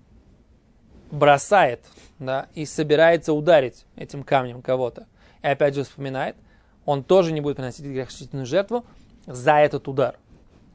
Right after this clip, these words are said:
Окей? Почему? Потому что есть правило,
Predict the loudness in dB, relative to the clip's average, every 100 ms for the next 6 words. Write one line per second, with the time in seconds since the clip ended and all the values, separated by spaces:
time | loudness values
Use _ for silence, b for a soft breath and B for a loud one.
0 | -20 -12 -6 -6 -6 b b b b b
1 | _ _ -6 -6 -10 -10 -10 -10 -10 -8
2 | -8 -6 -4 -2 -2 -2